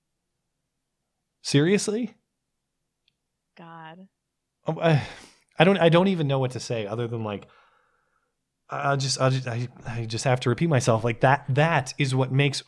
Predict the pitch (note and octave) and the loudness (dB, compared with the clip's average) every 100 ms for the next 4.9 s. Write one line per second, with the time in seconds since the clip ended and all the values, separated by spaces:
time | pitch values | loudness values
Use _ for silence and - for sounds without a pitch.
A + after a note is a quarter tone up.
0 | - B2 C#3 - C3+ B2+ C3+ C3+ A#2+ - | -4 0 0 0 0 0 -2 0 -2 -2
1 | C3 B2+ A2+ B2 C3+ C3 - - - B2 | -4 -2 -2 2 2 0 -6 -20 -8 -4
2 | A#2 A2 - C3 C3 C3 C3+ B2+ A#2+ B2 | -4 -6 -2 0 0 -2 -2 0 0 0
3 | A#2+ - - - C3+ A2 - - _ _ | 0 -4 -10 -2 0 0 -2 -20 _ _
4 | _ - C3 C3 - C#3 C3 D#3+ E3+ | _ -20 -10 -6 -6 -2 -2 0 -2